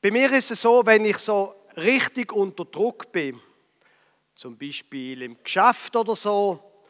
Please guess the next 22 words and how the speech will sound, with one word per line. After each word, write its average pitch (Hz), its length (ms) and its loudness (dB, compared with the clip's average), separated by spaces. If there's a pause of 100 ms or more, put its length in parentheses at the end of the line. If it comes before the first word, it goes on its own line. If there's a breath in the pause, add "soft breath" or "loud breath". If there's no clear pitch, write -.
(420 soft breath)
und 175 160 -6
wenn 208 140 4
irgendetwas 226 640 2
auch 208 160 6
im 208 140 0
Privatleben 208 1000 6
nicht 202 180 0
so 214 160 0
läuft, 208 460 4
wie 208 100 -4
ich 185 120 0
mir 190 220 2
das - 440 -6 (160)
vorstelle, 202 760 -2 (840 soft breath)
dann 165 220 -4
kenne 180 320 -6
ich - 200 -10
einfach 147 460 -6 (100)
nichts 147 580 -16
und 160 280 -16
niemands 131 460 -12
mehr. 123 180 -14